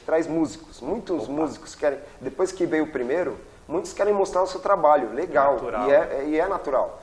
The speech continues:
Speaker 1: Só que o espaço lá, quando a gente vê a nossa imagem ali na, do podcast na, no YouTube, acho que é enorme, só que o espaço é muito pequeno ali.
Speaker 2: Fica muito
Speaker 1: É uma
Speaker 2: justo
Speaker 1: mesinha,
Speaker 2: pra
Speaker 1: a gente,
Speaker 2: músico, né?
Speaker 1: a gente faz a mágica da, da edição ali, né?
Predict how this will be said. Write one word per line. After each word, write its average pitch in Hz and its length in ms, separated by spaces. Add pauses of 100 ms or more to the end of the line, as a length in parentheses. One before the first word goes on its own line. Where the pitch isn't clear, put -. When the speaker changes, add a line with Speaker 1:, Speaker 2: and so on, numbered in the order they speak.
(120)
Speaker 1:
Só - 160
que - 120
o - 20
espaço 131 500
lá, 127 260
quando 180 140
a 185 60
gente 156 220
vê 123 120
a 131 80
nossa 120 260
imagem 113 520
ali 107 220
na, 101 220 (440)
do 104 120
podcast 113 680
na, 104 200 (440)
no 120 180
YouTube, 131 460
acho 127 200
que - 80
é 160 60
enorme, 147 460
só 135 140
que 139 60
o - 20
espaço 165 300
é 160 40
muito 160 200
pequeno 151 520
ali. 101 120 (100)
Speaker 2:
Fica - 140
muito 104 200
Speaker 1:
É - 20
uma 120 120
Speaker 2:
justo 165 120
Speaker 1:
mesinha, 165 320
Speaker 2:
pra 196 80
Speaker 1:
a 160 40
gente, 147 260
Speaker 2:
músico, 117 420
né? 107 120
Speaker 1:
a 110 40
gente 135 160
faz 170 180
a 208 80
mágica 185 460
da, 147 500
da 123 180
edição 156 520
ali, 131 240
né? 143 260